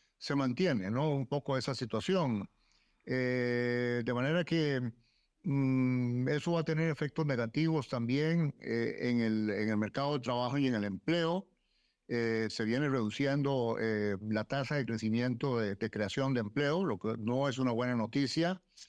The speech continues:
Eh, y va a haber un aumento en el dos mil veinticuatro de la tasa de desempleo de seis punto ocho, que va a ser este año, a siete punto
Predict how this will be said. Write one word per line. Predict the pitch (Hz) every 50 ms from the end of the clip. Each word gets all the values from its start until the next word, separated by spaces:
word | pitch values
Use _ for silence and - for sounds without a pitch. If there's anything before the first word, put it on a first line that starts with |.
| _ _ _ _ _ _ _ -
Eh, | - 123 120 120 117 113 110 110 107 107 104 104 104 101 101 98 101 104 104 101 107 -
y | - 131 135 143 156 175 190 175
va | 151 143
a |
haber | 135 135 139 143
un | 156 151 147 143 143 135
aumento | 123 123 123 127 135 139 139 120 - 160
en | 147 131
el | 120
dos | 110 110 110
mil | 117 127 131 131
veinticuatro | 139 135 113 - 113 - 123 131 135 135 123 - - 143 147 147 147 147 131
de | 107 113
la | 104 104
tasa | 101 - 127 123 113 - 143 139
de | 131
desempleo | 120 - - 110 101 101 - 120 123 127 131 135 139 139 120 107 98
de | 90 98 104 98 95 95 92
seis | 92 - - 131 135 139 - -
punto | - 139 135 - 131 131 127
ocho, | 135 143 - - 175 160
que | - 123 110
va | 92 107 123
a |
ser | 113 - 131 123
este | 127 117 - - 135
año, | 127 131 139 160 175 175 -
a | 123 113 107
siete | - - 135 123 - 123
punto | 117 - 131 131 113 120 110 107